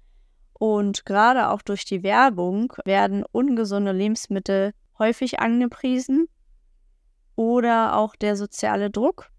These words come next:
führt dazu, dass ungesunde Lebensmittel konsumiert werden. Also zum Beispiel so der typische Kuchen zum Geburtstag oder was gibt's da noch für Beispiele? Ja, das ist ja auch so typisch für den Kindergeburtstag bei McDonald's. Also so kenn ich das von,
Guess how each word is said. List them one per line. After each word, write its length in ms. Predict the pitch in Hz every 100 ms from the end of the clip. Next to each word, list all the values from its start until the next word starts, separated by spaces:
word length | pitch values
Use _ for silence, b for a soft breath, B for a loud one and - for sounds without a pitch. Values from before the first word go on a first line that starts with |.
| _
führt 280 | - 285 247
dazu, 580 | 214 - 214 214 262 359 _ _ _ _ _
dass 380 | 220 220 - -
ungesunde 580 | 254 233 233 226 226 226
Lebensmittel 520 | 220 254 - 190 185
konsumiert 600 | - 190 180 185 175 170
werden. 260 | 185 175 180 -
Also 280 | 190 190
zum 200 | 185 -
Beispiel 380 | 190 185 - 196
so 220 | 185 185
der 180 | 180 180
typische 480 | - 247 233 220 202
Kuchen 640 | - 285 285 247 240 254
zum 220 | - 214
Geburtstag 840 | 196 196 226 233 - 208 202 208 - _
oder 640 | 208 190 185 180 175 185 - _ _ _
was 180 | 190 -
gibt's 240 | 202 -
da 120 | -
noch 160 | 196 196
für 160 | - 190
Beispiele? 600 | 170 170 - 175 165 170 - _ _ _ _ _ _ _
Ja, 200 | 208 226
das 200 | 208 202
ist 160 | 208 214
ja 160 | 226
auch 60 | 220
so 140 | -
typisch 380 | 202 208 202 -
für 100 | -
den 160 | 196 190
Kindergeburtstag 920 | - 202 196 185 185 190 185 - 196
bei 120 | - 185
McDonald's. 720 | 180 175 190 214 226 247 -
Also 240 | 220 208
so 180 | 196 196
kenn 200 | 202 190
ich 140 | 185
das 240 | - - -
von, 220 | 175 180